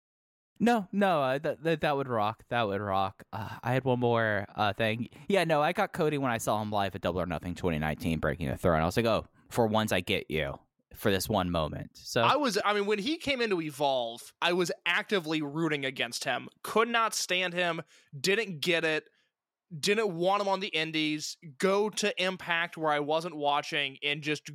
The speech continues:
Speaker 2: go away. I never really liked him in R O H, even though he was pushed and was great for business. I never really got him there, but once I saw him at All In, I said, "Holy shit, I get it now." And I don't,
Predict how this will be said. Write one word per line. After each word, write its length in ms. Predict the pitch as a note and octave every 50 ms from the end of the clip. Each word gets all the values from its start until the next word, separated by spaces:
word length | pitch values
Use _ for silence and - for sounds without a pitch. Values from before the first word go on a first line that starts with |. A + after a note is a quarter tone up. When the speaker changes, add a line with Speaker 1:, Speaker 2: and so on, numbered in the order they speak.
| C#3 C3
Speaker 2:
go 480 | - E3 D#3+ E3+ E3+ E3+ D#3 D#3 D3+
away. 720 | - D3 C#3 C3 B2+ C3+ C#3 C3+ C3 B2+ A#2+ A#2+ B2 A#2+ - _ _ _ _ - _
I 300 | - D3 D#3 D#3 D#3+ D#3+ - F3+
never 680 | E3 E3 E3+ F3 F#3 G#3 A#3 B3 A#3+ B3 A#3+ A#3+ A3
really 500 | E3+ F3+ F3 F#3 G#3 G#3 G3 G3+ G3 F#3+
liked 360 | F3 D#3+ E3+ F3+ F#3 - -
him 160 | - F3+ E3 D3
in 80 | C#3+ - -
R 240 | D#3 D#3 D3 C#3+ C#3+
O 100 | C#3+ E3
H, 360 | G#3+ C#4+ C#4+ - - - -
even 220 | - D#3 D3 D3+ C#3+
though 140 | C#3 C3+
he 100 | C3+ D3+
was 160 | C#3 C#3 C3 -
pushed 400 | - - G3+ A3 A3 - - -
and 100 | D#3 C#3
was 180 | C#3+ C#3 C3
great 240 | - - D#3 D#3 D3+
for 100 | - D#3
business. 480 | C3 F#3 G3+ G3 - G3 F#3+ F3 - - - - - _ _ _ _ _
I 220 | F3+ F#3+ G3+ A3 A3
never 280 | A3 A3 A3 G#3 G#3
really 280 | F#3+ F3+ F#3+ F3+ F3 E3
got 260 | D3+ E3 D#3 D#3 E3
him 220 | D3+ E3+ D#3+ D3 C#3+
there, 380 | D3 D3 D3 D3+ D3 C#3 C3+ - - - _ _ -
but 200 | D#3 D3+ C#3+ D3
once 360 | C#3 D3+ F3+ G#3+ A3 - -
I 140 | F#3+ F#3 F3
saw 260 | D3+ - F#3+ F3 E3+
him 60 | D#3+
at 100 | D3+ D3+ -
All 320 | D3+ D#3 D#3 D3+ D3 C#3 C#3+
In, 300 | C#3+ C#3 C#3 C3+ C3+ C3+ - _ _ _ _ _ _ _ _ -
I 140 | D3 D3+ D#3+
said, 180 | D#3 - E3 D3
"Holy 400 | C#3+ - E3+ F3+ F3+ F3 E3 D#3+
shit, 300 | - - - D#3+ C#3+ C#3
I 80 | C3+
get 240 | C#3 C#3 D3+ C#3+ C3+
it 100 | B2 A2
now." 300 | B2 B2 B2 A#2 A#2+ A#2
And 160 | - D3+ D3+
I 100 | D3+ D#3+
don't, 260 | E3 F3+ F#3+ F#3 F3+